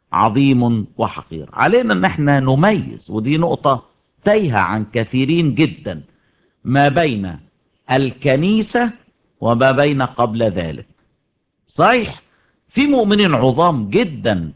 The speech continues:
في التدبير اليهودي بل وقبل ذلك، زي هابيل وأخنوخ، مؤمنين أفاضل. لكن بعد مجيء الروح القدس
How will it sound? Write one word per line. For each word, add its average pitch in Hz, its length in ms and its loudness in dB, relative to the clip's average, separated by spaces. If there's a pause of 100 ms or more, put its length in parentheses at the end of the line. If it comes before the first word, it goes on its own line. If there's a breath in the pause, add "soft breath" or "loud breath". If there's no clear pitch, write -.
(100)
في - 120 -4
التدبير 123 480 0
اليهودي 135 580 0
بل 135 200 -2
وقبل 135 420 0
ذلك، 87 400 -2
زي 107 300 -2
هابيل 107 340 0
وأخنوخ، 117 720 0 (420)
مؤمنين 185 500 2 (520)
أفاضل. 139 480 0 (840)
لكن 226 600 2
بعد 123 840 -2 (200)
مجيء 165 680 0
الروح 139 380 0
القدس 151 720 -4